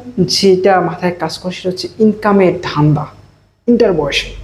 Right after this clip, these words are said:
কারণ তার পারিপার্শ্বিক অবস্থা সবাই যেহেতু ইনকাম করে, তার মানে তার মাথায়ও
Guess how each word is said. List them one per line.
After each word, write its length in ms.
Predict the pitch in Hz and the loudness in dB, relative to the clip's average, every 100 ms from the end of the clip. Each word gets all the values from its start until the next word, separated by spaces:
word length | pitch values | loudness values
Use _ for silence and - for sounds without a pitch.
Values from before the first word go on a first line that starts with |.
| - - | -16 -6
কারণ 180 | 233 240 | 0 0
তার 140 | 220 214 | 0 0
পারিপার্শ্বিক 420 | 190 190 202 - | 0 0 -2 -2
অবস্থা 220 | 190 185 | -2 -2
সবাই 280 | - 170 180 | -6 0 0
যেহেতু 240 | 180 185 185 | 2 2 2
ইনকাম 260 | 180 170 | 0 0
করে, 160 | 175 175 | 0 0
তার 160 | 170 | 2
মানে 140 | 165 175 - | 0 0 0
তার 160 | 165 | 0
মাথায়ও 380 | 170 170 190 220 | 0 -2 0 -2